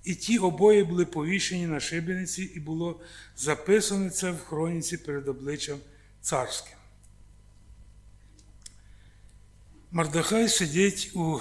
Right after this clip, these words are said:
царській брамі. Він не просто приходив та й сидів просто коло царських воріт.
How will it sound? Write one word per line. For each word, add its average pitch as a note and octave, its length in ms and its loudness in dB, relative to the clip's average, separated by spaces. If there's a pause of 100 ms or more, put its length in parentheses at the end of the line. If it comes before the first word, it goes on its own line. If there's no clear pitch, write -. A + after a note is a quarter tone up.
царській D#3 580 0
брамі. C3+ 340 0
Він A3+ 140 6
не A#3 100 4
просто A#3 420 0
приходив E3+ 500 -2
та F3+ 80 0
й D#3+ 60 2
сидів D#3 460 -2
просто D3+ 480 -4 (840)
коло D#3+ 280 4
царських D#3+ 540 2
воріт. D3+ 500 -2